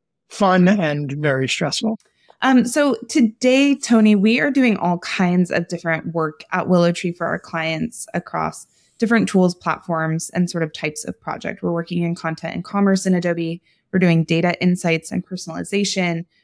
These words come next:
Speaker 2: We're doing a lot of customer experience enablement and workflow management. Um, talk to me about some of the other biggest trends that you are seeing in terms of project types, things like just modernizing within the platform or the jobs to be done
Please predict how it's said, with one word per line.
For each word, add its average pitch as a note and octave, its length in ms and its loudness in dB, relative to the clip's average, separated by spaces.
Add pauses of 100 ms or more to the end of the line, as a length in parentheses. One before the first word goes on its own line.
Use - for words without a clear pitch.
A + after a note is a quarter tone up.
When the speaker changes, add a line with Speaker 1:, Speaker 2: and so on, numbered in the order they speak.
(100)
Speaker 2:
We're F#3+ 80 -8
doing E3+ 180 0
a D#3+ 100 -2
lot F3 360 0
of F3 80 2
customer F3 360 -4
experience E3 560 -6
enablement D#3+ 640 -4
and D#3 220 -8
workflow D#3+ 560 -4
management. D#3 760 -4 (520)
Um, A3+ 240 4
talk C#4+ 260 -4
to A4 80 -10
me A4 60 -2
about F#4 220 4
some A3 140 6
of G3+ 120 6
the F#3+ 180 4
other F3 360 -2
biggest E3 400 -6
trends D#3+ 400 -6
that E3+ 100 -4
you E3 140 0
are E3 60 0
seeing D#3+ 260 -8
in E3 100 -10
terms E3 240 -12
of E3 160 -14
project D#3+ 400 -4
types, D#3 260 -8
things D#3+ 280 -8
like - 180 -8
just - 220 -2
modernizing D#3+ 920 0
within E3+ 260 -4
the D#3 80 -8
platform - 680 -6 (380)
or E3 500 2 (100)
the F#3 120 0
jobs E3+ 400 -2
to G3 120 -4
be E3+ 160 -6
done D#3 580 -4